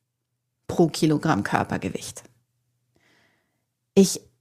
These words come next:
bemühe mich, zwischen neunzig und hundertzwanzig Gramm Eiweiß jeden Tag zu essen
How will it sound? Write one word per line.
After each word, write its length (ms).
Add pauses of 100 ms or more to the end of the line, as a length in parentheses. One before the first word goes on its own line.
(200)
bemühe 440
mich, 480
zwischen 640
neunzig 600
und 120
hundertzwanzig 640
Gramm 180
Eiweiß 400
jeden 220
Tag 260
zu 80
essen 380